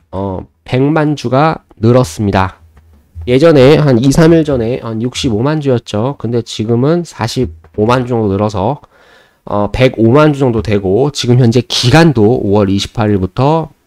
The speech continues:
만 이천 주 지금 현재 모아놓고 있죠. 지금 현재는 개인들만 팔고, 팔고 있어요.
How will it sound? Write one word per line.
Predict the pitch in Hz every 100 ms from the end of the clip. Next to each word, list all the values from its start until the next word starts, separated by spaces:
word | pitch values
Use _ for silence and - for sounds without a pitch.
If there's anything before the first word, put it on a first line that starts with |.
| -
만 | 87 98 90
이천 | 87 - 104
주 | 98 101 147 143
지금 | - 87
현재 | 92 92
모아놓고 | 87 87 98 92 - 85
있죠. | - 120 127 - _ - _ -
지금 | 135 160 151
현재는 | 165 165 156 185 196 190 _
개인들만 | - 107 175 185 175 160 156
팔고, | 170 156 151 147
팔고 | - 175 170 147
있어요. | 113 - 117 135 127